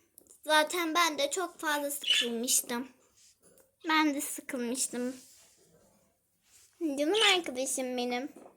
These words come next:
Ne oluyor burada? Barıştık.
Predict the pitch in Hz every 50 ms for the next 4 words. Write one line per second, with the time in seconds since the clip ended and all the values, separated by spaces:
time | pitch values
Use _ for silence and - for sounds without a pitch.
0 | _ _ _ - - _ _ - - - - - _ _ _ _ _ _ _ _
1 | _ _ _ _ _ _ _ _ _ _ _ _ _ - - - - _ - -
2 | - - - _ - - - - - - - _ - _ _ _ _ _ _ -
3 | 269 262 269 285 320 523 659 659 539 370 285 269 233 - 233 233 330 - - _
4 | _ _ _ _ _ _ _ _ _ _ _ _ _ _ _ _ _ - 269 277
5 | 262 254 277 - - - - 277 277 277